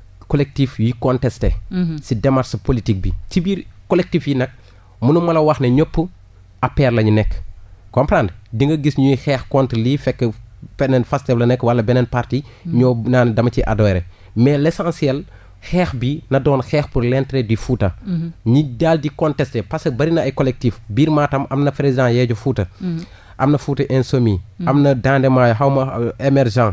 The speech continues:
Speaker 2: Mhm.
Speaker 1: Am na, xaw ma, Matam Dino.
Speaker 2: Mhm.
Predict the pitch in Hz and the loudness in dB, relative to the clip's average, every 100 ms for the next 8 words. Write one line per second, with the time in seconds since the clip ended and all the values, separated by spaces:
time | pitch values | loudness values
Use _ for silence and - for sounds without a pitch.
0 | - 190 170 175 - 139 139 139 131 139 | -2 -6 -6 -6 0 2 4 4 2 2
1 | 139 127 135 143 135 113 123 123 117 87 | 2 4 2 2 0 0 2 2 2 0
2 | - 170 156 | -6 -10 -10